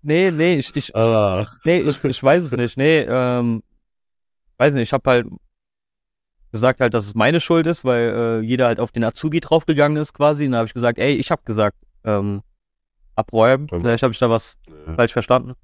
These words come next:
Speaker 1: Aber alles gut, es war ja mein erster Tag und, ähm, ja. Den Leuten hat's nicht gestört.
Speaker 2: <laughs>
Speaker 1: Ja.
Speaker 2: Schon, ja, ja. Wird schon passen, ne?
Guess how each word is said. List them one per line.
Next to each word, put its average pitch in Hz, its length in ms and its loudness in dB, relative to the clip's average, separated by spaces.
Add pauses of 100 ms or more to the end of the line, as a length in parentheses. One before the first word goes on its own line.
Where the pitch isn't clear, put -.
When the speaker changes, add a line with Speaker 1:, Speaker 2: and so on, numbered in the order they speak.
(340)
Speaker 1:
Aber 110 380 4
alles 113 260 -2
gut, 131 200 -2
es - 100 -20
war 117 100 2
ja 113 80 2
mein 107 160 -2
erster 117 320 0
Tag 123 320 0
und, 107 360 -4
ähm, 98 380 -6 (580)
ja. 92 200 0 (1500)
Den 131 100 -2
Leuten 131 260 4
hat's 123 160 2
nicht 127 160 -4
gestört. - 400 -2 (1900)
Speaker 2:
<laughs> - 340 -8 (100)
Speaker 1:
Ja. 104 140 0 (800)
Speaker 2:
Schon, 82 260 0 (220)
ja, 76 180 -2
ja. 76 140 -2 (840)
Wird 123 200 -2
schon 113 160 -2
passen, 110 380 -2
ne? 110 160 -2